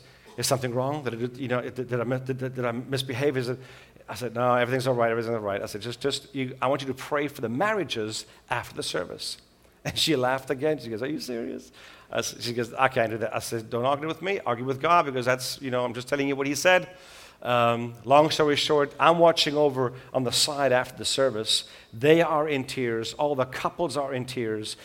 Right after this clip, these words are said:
The anointing is just so strong on them ministering.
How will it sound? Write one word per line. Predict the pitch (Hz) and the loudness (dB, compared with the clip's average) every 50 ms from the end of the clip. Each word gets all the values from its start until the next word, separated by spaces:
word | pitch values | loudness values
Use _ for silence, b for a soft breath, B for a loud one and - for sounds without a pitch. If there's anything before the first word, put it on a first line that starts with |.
| B B B | B B B
The | 127 135 | 0 2
anointing | 131 127 131 147 160 180 175 170 160 151 139 | 2 4 4 2 4 2 2 2 0 0 -2
is | 123 110 - - | -2 -2 -2 -2
just | 151 139 - - | -2 -2 -2 -2
so | - - - | -2 -2 0
strong | - - - - - - 165 180 185 185 175 170 160 156 | 0 0 0 -2 -2 2 2 4 4 6 4 4 4 4
on | 139 135 131 | 2 2 2
them | 120 123 123 123 127 123 127 B B B B B | 2 2 2 2 0 -4 -8 B B B B B
ministering. | 139 151 156 165 151 - - 143 135 131 127 127 127 | 0 4 4 4 4 4 2 2 2 2 2 0 -2